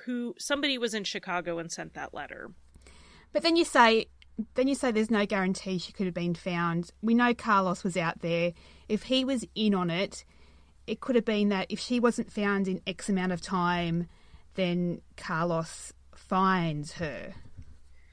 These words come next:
Speaker 1: Yeah, I have to say, with the third note showing up under his boss's door and no one seeing someone suspicious in the courthouse, and also, what are the odds that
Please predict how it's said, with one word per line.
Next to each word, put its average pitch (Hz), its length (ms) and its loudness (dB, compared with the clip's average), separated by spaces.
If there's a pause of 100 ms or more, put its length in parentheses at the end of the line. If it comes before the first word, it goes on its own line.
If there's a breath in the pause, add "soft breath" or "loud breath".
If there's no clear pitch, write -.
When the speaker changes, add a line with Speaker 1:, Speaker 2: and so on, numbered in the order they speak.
(300 soft breath)
Speaker 1:
Yeah, 226 220 2
I 269 120 8
have 370 240 2
to 370 100 -2
say, 190 460 2 (320)
with 247 280 -2
the 277 100 -2
third 311 280 0
note 330 220 0
showing 269 340 0
up 262 160 2
under 233 240 0
his 226 160 -4
boss's 202 440 -2
door 190 580 -2
and 190 240 -2
no 185 100 -2
one 214 220 -2
seeing 226 640 -4 (160)
someone 214 380 -4
suspicious - 560 -6
in 269 60 -8
the 277 60 -6
courthouse, 196 640 -2 (800 soft breath)
and 247 300 2 (100)
also, 277 800 0
what 294 240 -4
are 453 180 0
the 440 220 0
odds 220 440 2
that 196 480 2